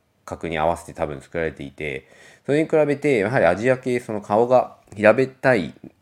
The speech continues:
ので、その違いがあるんじゃないかなという予測をしています。まあ、なんで、ただそこは、かん-、彼らも、あの、Appleも絶対に合わせてくると思うので、まあ、そこはそのAppleが新しく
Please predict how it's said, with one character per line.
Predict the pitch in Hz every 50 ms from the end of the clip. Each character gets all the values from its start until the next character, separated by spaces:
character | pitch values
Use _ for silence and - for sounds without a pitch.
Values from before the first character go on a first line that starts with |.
| _ _
の | - 90 90 98
で、 | 113 120 110 -
そ | - - 110
の | 123 135 143 143 135
違 | - - - 123 135 131 131
い | 127
が | 123 127
あ |
る | 131 127
ん | 120 107
じ | 101
ゃ | 95
な | 98
い | 98
か | 98 87
な | 90 92
と | - 92
い | 85
う |
予 | 80
測 | - - 80 80 - - 78 76 - _ _ _ - - - - _ -
を | - 90 87 -
し | - - -
て | - 80
い | 76 - 80
ま | 76 71 71
す。 | 73 - - - -
ま | 127
あ、 | 165
な | 185
ん | 170
で、 | 120 92 82
た | - 170 156
だ | 110 98
そ | - 117
こ | - 160
は、 | 165 160 170 175 196 - _ - _ _ _ _ - -
か | - 143
ん-、 | 139 135 131 - - -
彼 | - - 147 120 104
ら | 90 78
も、 | 71 69 - -
あ | - 92 92
の、 | 101 113
Apple | 120 - - 95 82
も | 80 78 73
絶 | 80 80 -
対 | - - 92 90 87
に | 85 85 73 -
合 | - -
わ | 95 104
せ | 101 101
て | - 82
く | - -
る | 78 67 - - _ _ _ _ _ _ _ _ -
と | - 82 80
思 | 80 87 95 92
う | 82
の | 73 71 71
で、 | 78 76 67 - - _ _ _ _ -
ま | 117 117
あ、 |
そ | 110 127
こ | 113 - 139
は | 131 127
そ | 127 127
の | 113
Apple | 113 113 - - 78 73
が | 67 67 62 50 -
新 | - 90 85 80
し | - -
く | - 76 71 -